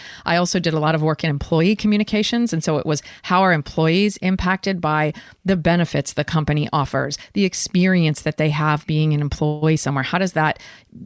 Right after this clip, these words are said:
you know, use their purpose and passion? And so that's kind of where that started. And then it sort of flowed into here for me in terms of,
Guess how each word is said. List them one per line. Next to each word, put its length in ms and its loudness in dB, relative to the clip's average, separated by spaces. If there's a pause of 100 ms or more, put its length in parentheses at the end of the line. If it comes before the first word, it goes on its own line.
(140)
you 140 0
know, 80 0
use 340 2
their 280 2
purpose 540 0
and 140 -4
passion? 540 0 (320)
And 180 2
so 140 0
that's 260 0
kind 260 2
of 140 0
where 400 4
that 260 0
started. 680 0
And 180 2
then 140 2
it 80 -2
sort 240 0
of 80 -2
flowed 500 2
into 680 2
here 280 0
for 140 -4
me 380 2
in 100 0
terms 340 -2
of, 220 0